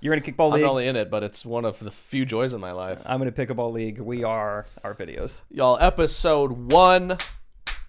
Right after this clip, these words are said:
Speaker 2: Uh,
Speaker 1: Thanks for listening.
Speaker 2: Yeah, thank you so much. Please subscribe. Please give it a five-star rating. It helps out a lot. Um, blow it
Speaker 1: Yeah,
Speaker 2: up.
Speaker 1: that'd be cool.
Speaker 2: Um, yeah,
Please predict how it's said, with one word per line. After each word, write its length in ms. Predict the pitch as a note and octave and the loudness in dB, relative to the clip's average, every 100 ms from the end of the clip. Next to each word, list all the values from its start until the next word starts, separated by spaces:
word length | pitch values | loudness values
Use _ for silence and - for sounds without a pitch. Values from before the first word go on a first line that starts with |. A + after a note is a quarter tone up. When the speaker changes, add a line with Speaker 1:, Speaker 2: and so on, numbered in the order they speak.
| - - - | -16 -20 -8
Speaker 2:
Uh, 720 | A#2 A2+ A2+ G#2+ G#2 G#2 G2+ G#2 - - - | -4 0 0 2 0 0 -2 -8 -20 -12 -6
Speaker 1:
Thanks 160 | A3 | -4
for 100 | B3+ | -2
listening. 320 | B3 B3+ B2+ G#2 | -2 -2 -4 -2
Speaker 2:
Yeah, 300 | C3+ F#3 A#2+ | 0 0 -2
thank 180 | - C3+ | -8 -10
you 80 | D3+ | -8
so 180 | - C#3 | -2 0
much. 380 | C3 B2 - - | 2 0 -2 -10
Please 240 | C3+ B2+ | -8 -8
subscribe. 760 | C3 A#2 - - A2+ A2 A2 | -10 -14 -12 -4 -2 0 -2
Please 360 | - C3+ C#3 C#3 | -6 -6 -6 -4
give 160 | C#3 B2 | -6 -6
it 40 | |
a 40 | A2+ | -4
five-star 480 | A#2+ A2+ - A2 | -4 -4 -4 -6
rating. 220 | G2 G2 G2 | -4 -6 -6
It 80 | |
helps 220 | F2 F#2 G2 | -10 -12 -10
out 100 | F2+ | -10
a 40 | |
lot. 380 | F2 E2 D#2+ - - | -8 -8 -8 -10 -18
Um, 360 | D#2 D#2 D2+ D#2+ | -16 -14 -16 -12
blow 140 | G3 | -6
it 20 | A#3+ | -4
Speaker 1:
Yeah, 80 | B2 | -4
Speaker 2:
up. 340 | E2+ E2 _ | -6 -10 _
Speaker 1:
that'd 140 | D3+ E3+ | -10 -10
be 60 | C3 | -8
cool. 220 | A#2+ C#3+ _ | -8 -10 _
Speaker 2:
Um, 720 | - F2 F2 F2 F2 F2 F2 - _ _ _ _ _ | -12 -8 -6 -8 -10 -12 -16 -20 _ _ _ _ _
yeah, 300 | - C3+ E3+ | -6 -2 0